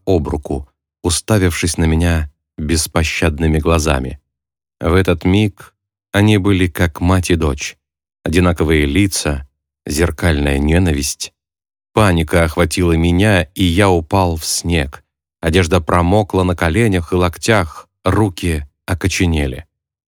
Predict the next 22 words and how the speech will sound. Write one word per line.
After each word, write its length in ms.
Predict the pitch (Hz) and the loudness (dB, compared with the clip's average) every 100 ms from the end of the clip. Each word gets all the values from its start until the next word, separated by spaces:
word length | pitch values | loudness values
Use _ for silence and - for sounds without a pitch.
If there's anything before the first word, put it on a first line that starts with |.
| _ _ _ - | _ _ _ -4
Когда 300 | 87 78 85 | 0 2 4
я 80 | |
обернулся 560 | 80 76 82 90 82 90 | 4 2 2 0 0 -2
вновь, 520 | 78 92 95 - - _ _ _ - | 0 0 0 -2 -12 _ _ _ -6
дверь 380 | 87 95 92 | -2 2 2
была 220 | 78 85 78 | 2 0 2
закрыта. 600 | 87 76 73 69 67 - _ _ _ - | -2 -2 -4 -6 -14 -18 _ _ _ -2
Но 220 | 85 98 | 2 4
их 300 | 107 113 - | 4 2 0
ненависть 800 | 95 107 110 104 98 - - - _ _ | 2 4 2 2 0 -2 -10 -12 _ _
осталась 520 | 101 90 - 104 92 | -2 0 2 2 2
со 220 | - - 90 | 0 -2 0
мной, 420 | 87 76 64 - _ _ _ _ | 0 0 -4 -10 _ _ _ _
жестокая 800 | 71 82 82 - 135 - 117 107 | -2 0 0 0 -2 0 2 0
и 200 | 95 110 | 0 2
нежная, 640 | 101 104 98 80 85 78 | 4 4 2 0 0 0
как 280 | 73 80 - | -2 -4 -4
лёгкий 420 | 82 92 - 85 | -2 -2 -4 -2
аромат 380 | 80 80 85 71 | 0 0 0 -2
духов 360 | 78 - 87 71 | -6 -2 -2 -2
в 80 | |
воздухе. 640 | 69 80 71 64 - - 80 | -2 -2 -2 -6 -14 -14 -14